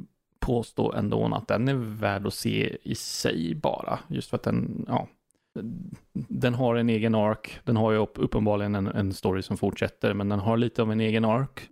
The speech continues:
som liksom lö-, som, som, eh, spelar ut sig i säsong ett. Ehm, så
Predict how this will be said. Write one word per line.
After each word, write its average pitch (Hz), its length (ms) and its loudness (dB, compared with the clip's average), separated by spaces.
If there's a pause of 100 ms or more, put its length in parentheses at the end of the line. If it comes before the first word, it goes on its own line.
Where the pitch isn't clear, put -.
(100)
som 110 180 2
liksom 110 560 0
lö-, 113 340 0
som, 104 540 -4
som, 101 460 -2
eh, 110 140 -4 (220)
spelar 110 340 0
ut 98 140 -2
sig 107 400 0
i 98 40 -4
säsong - 360 -4
ett. - 300 -6 (340)
Ehm, - 520 -2 (140)
så 110 160 -4